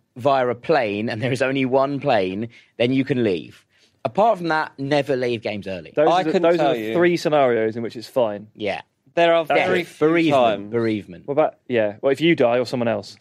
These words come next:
Speaker 1: Either.
Speaker 2: Both, both is
Speaker 1: Either.
Speaker 2: fine.
Speaker 1: If you die or a, a relative or friend dies.
Speaker 3: I rarely,
Speaker 1: Early.
Speaker 3: I've rarely heard the full-time whistle.
Speaker 1: You're as bad as, ah.
Speaker 3: Look, there's no, unless it's, like, tight.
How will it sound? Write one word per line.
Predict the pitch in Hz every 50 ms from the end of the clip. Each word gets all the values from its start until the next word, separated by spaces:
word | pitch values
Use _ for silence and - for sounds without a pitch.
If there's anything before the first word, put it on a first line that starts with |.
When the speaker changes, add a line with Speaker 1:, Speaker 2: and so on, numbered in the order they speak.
| -
Speaker 1:
Either. | 127 123 107 98
Speaker 2:
Both, | 117 131 113 104 - - _
both | - 135 123
is | 123
Speaker 1:
Either. | 127 127 120 113
Speaker 2:
fine. | 110 113
Speaker 1:
If | 110 104 131
you | 143 160 156
die | 147 147 131 127 123 120
or | 123 123 123 120 113 110
a, | 104 - - 120
a | 110
relative | 104 107 104 104 98 92 - 98 87 85
or | 90 82
friend | - - 98 90 87 85 -
dies. | 85 82 82 87 87 -
Speaker 3:
I | - 151 156 151
rarely, | 143 151 147 139 131 131
Speaker 1:
Early. | 113 - 85 -
Speaker 3:
I've | 147 147 143 131 135
rarely | 139 143 131 123 120 113
heard | 117 113 113 104
the | 117
full-time | - - 107 101 - 113 107 101
whistle. | 101 107 104 - 101 98 101 _ _ _ _ _ _ _ _ _ _ _ _ _ _ _ _ _ _
Speaker 1:
You're | 143 165 196 196
as | 156 117
bad | - - 127 120 120 110 98
as, | 95 87 - - _ _ _ _ _ -
ah. | 98 85 73 - - - -
Speaker 3:
Look, | 247 247 170 -
there's | 196 208 208
no, | 247 262 320
unless | 240 220 269 294 - -
it's, | 262 214 -
like, | 226 214 208 208 - _ _ _ _ _ _
tight. | - - 214 185 147 123 120 - - -